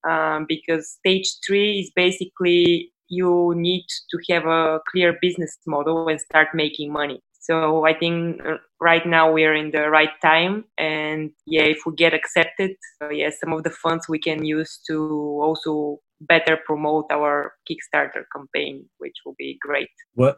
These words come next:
Speaker 2: you also need to have a paying customer, I believe, for stage three
Speaker 1: Yes.
Speaker 2: as well. Yeah.
Speaker 1: So
Speaker 2: So
Speaker 1: we will be having, I mean, the
Speaker 2: Yeah.
Speaker 1: crowd. <laughs>
Speaker 2: The crowd,
Speaker 1: on
Speaker 2: yeah.
Speaker 1: Kickstarter. <laughs>
Speaker 2: You have lots of customers. Radina, can I ask,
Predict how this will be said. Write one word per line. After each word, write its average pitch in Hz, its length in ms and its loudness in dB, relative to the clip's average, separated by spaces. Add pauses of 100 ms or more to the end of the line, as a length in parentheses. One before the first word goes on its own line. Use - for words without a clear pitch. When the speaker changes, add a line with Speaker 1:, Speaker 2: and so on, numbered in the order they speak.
Speaker 2:
you 131 440 2
also 135 240 6
need 120 180 4
to 113 120 0
have 107 140 2
a 98 80 -4
paying 110 300 -2
customer, 117 440 0
I 87 60 0
believe, 90 320 -4
for - 120 -14
stage 87 420 -8
three 85 540 -6
Speaker 1:
Yes. 160 240 0
Speaker 2:
as 90 120 -4
well. 92 400 0 (280)
Yeah. 92 280 -2
Speaker 1:
So 160 120 2
Speaker 2:
So 156 180 -4
Speaker 1:
we - 140 -6
will 190 180 8
be 190 240 2
having, 165 460 4
I 147 160 0
mean, 147 320 -12 (120)
the 165 140 -6
Speaker 2:
Yeah. 180 80 0
Speaker 1:
crowd. 160 280 4 (360)
<laughs> 202 400 -4
Speaker 2:
The 117 80 -2
crowd, 123 380 6
Speaker 1:
on 113 60 4
Speaker 2:
yeah. 110 220 4
Speaker 1:
Kickstarter. 160 1120 -2
<laughs> - 20 -14
Speaker 2:
You 117 180 0
have 117 140 6
lots 131 240 4
of 95 80 -2
customers. 95 640 -4 (180)
Radina, 160 580 4 (260)
can 151 200 2
I 180 100 4
ask, 160 340 4